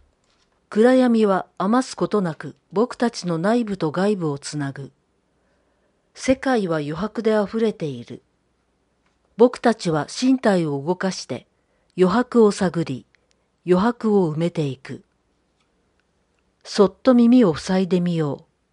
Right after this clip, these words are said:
う。無音の世界には余韻がある。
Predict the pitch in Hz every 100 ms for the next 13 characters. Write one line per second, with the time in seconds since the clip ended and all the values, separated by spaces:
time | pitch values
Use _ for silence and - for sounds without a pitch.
0 | _ _ _ _ _ _ _ _ 185 196
1 | 240 247 254 - 262 226 208 170 139 127
2 | _ 165 170 190 196 190 180 160 131